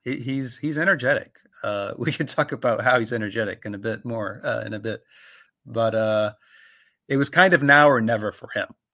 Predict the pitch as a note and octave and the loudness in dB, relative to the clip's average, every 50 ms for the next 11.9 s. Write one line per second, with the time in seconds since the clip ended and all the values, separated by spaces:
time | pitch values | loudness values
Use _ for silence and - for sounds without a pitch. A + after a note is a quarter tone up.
0 | _ _ _ - - A2+ A2+ G#2+ A#2+ A#2+ A2+ A2+ G#2+ B2 A2+ G2+ G#2+ G2+ G2 F#2 | _ _ _ -10 -6 -6 -4 -4 -4 -6 -6 -6 -8 -8 -8 -6 -4 -4 -4 -4
1 | G2+ F#2+ - A2 - A2 G2+ - - A2+ - - A#2 B2+ _ _ _ _ _ _ | -6 -10 -14 -10 -8 -8 -8 -8 -8 -12 -14 -16 -18 -20 _ _ _ _ _ _
2 | _ _ _ _ _ _ _ - G#2+ G#2 G2+ G2+ G2+ G2+ G2+ G2+ G#2 - _ _ | _ _ _ _ _ _ _ -2 -2 0 0 -2 -4 -6 -6 -8 -10 -12 _ _
3 | - B2+ B2 A#2+ B2 C3 D3+ D#3 D3 C3+ - - - E3 F3+ F3 D3 B2+ A#2+ - | -4 -4 -2 0 2 2 2 2 0 -2 -4 -6 -4 -2 -2 0 -2 -2 -4 -6
4 | - E3 F3+ E3 F3+ D3+ C3+ - - C3+ B2+ - - B2+ A#2 C3 C3+ B2+ A2 G#2+ | -8 -8 -6 -4 -4 -4 -4 -4 -6 -6 -6 -6 -6 -4 -2 0 0 0 0 -2
5 | A2 - - _ _ _ _ _ _ - - - A#2+ A#2 A2+ - - C#3 C3 C3 | -4 -6 -10 _ _ _ _ _ _ -14 -4 -2 0 0 0 -2 -4 -2 -2 -2
6 | C3 C3 B2 A#2 B2 A#2+ C3 C#3+ D3 C#3+ A#2+ A#2 A2+ G2+ F2+ F2 - - A#2 - | -2 -2 -2 -2 -2 0 0 2 0 0 -2 -4 -4 -4 -6 -6 -8 -10 -12 -14
7 | - - - - _ _ _ _ - - _ _ _ _ _ _ _ - - - | -16 -20 -20 -20 _ _ _ _ -20 -20 _ _ _ _ _ _ _ -14 -10 -6
8 | C3+ B2+ D3 D3 C#3+ - C#3+ C3 - - - B2 A#2 B2+ C3 C3 B2 A#2 A2 A2 | -2 0 0 0 0 -2 -4 -4 -4 -6 -6 -4 -2 -2 -2 0 -2 -2 -2 -2
9 | A2+ G#2+ A2 G#2+ G#2+ G#2+ G#2+ G#2 _ _ _ _ _ _ _ _ _ _ _ _ | -2 -2 0 -2 -2 -4 -6 -10 _ _ _ _ _ _ _ _ _ _ _ _
10 | _ _ _ _ _ - B2+ B2 B2+ A#2+ A2 - C3+ C#3 C3+ - - - C#3+ C3 | _ _ _ _ _ -10 -8 -6 -6 -4 0 2 2 2 0 -2 -4 -2 0 0
11 | B2 B2 A#2+ A2 A#2 A#2 A#2 A2 A2+ A#2 B2 C#3 C#3+ C#3+ A#2+ F#2 E2 - | 0 0 0 0 2 2 2 0 -2 -2 -2 -4 -4 -4 -6 -8 -10 -12